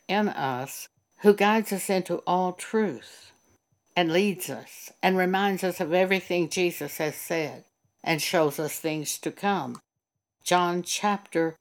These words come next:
fourteen, verse twenty-six, John chapter sixteen, verse thirteen, and look at First Corinthians chapter two concerning the Holy Spirit.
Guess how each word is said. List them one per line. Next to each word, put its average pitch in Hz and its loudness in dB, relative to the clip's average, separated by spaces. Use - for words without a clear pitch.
fourteen, 208 2
verse 135 -6
twenty-six, 170 -2
John 151 -2
chapter 165 -4
sixteen, 156 -2
verse 160 0
thirteen, 185 0
and 196 0
look 196 0
at 185 -2
First - 2
Corinthians 165 0
chapter 175 0
two 135 2
concerning 160 0
the 143 -4
Holy 156 -2
Spirit. 151 -2